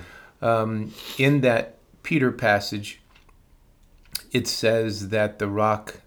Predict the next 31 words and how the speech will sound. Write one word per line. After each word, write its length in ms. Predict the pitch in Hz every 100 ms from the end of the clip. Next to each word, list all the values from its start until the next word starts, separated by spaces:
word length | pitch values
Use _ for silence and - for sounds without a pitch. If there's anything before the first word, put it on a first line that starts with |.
| -
that 340 | 107 110 -
was 200 | 110 95
rejected, 600 | 95 92 110 120 - 95 107
a 80 |
rejected 560 | 98 95 95 117 117 92
rock, 400 | 92 82 95 -
becomes 400 | 101 - 104 98
the 80 | 85
cornerstone, 760 | - 117 110 - 95 90 98
which 220 | 95 -
is 320 | 90 92 90 -
a 60 | 107
very 280 | 92 95 90
important 480 | 90 - - 92
rock, 360 | 87 82 101 - _ - - - - - - _
that 560 | - 101 107 104 104 113
the, 560 | 107 104 101 98 95 - - _ _ _ _ -
um, 500 | 98 95 92 92 104 143 - _ 113
living 320 | 120 123 117
stone 440 | - 113 104 107
can 220 | 104 107
also 580 | 104 113 107 104 104 98
be 440 | 92 - 101 95 -
a 160 | 98
stumbling 500 | - 123 120 104 98
block, 400 | 92 87 87 95
so 160 | - 92
another 240 | 104 113
contrast 800 | 107 98 92 - 90 90 92 -
between 440 | 92 87 - 95 90
it, 220 | 90